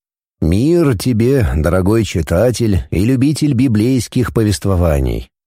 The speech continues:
Если ты открыл эту книгу с намерением прочесть её, значит, ты ищешь познания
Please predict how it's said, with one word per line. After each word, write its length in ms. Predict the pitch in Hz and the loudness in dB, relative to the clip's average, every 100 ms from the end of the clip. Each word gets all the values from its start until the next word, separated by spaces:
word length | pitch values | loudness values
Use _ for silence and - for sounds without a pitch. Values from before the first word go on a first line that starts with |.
| _ _ _ _ | _ _ _ _
Если 480 | 73 92 113 104 107 | -4 -2 -2 -2 -4
ты 260 | - 110 | -2 0
открыл 440 | 120 - 104 120 123 | 0 0 0 2 2
эту 180 | 101 87 | 0 0
книгу 420 | 87 92 104 117 | 0 0 0 -2
с 100 | - | 0
намерением 680 | 98 92 101 107 101 98 87 | 0 2 2 0 2 0 0
прочесть 720 | - 90 - 95 143 165 - | 0 -2 -2 -2 0 -2 -2
её, 340 | 87 64 60 - _ _ _ _ - | -2 -2 -4 -6 _ _ _ _ -8
значит, 600 | 82 110 180 175 190 - | -2 0 0 0 -4 -2
ты 120 | 131 | 0
ищешь 540 | 135 113 120 143 135 - | 2 0 0 -2 -2 0
познания 880 | 101 82 82 98 135 139 143 117 | -2 0 0 0 2 2 2 0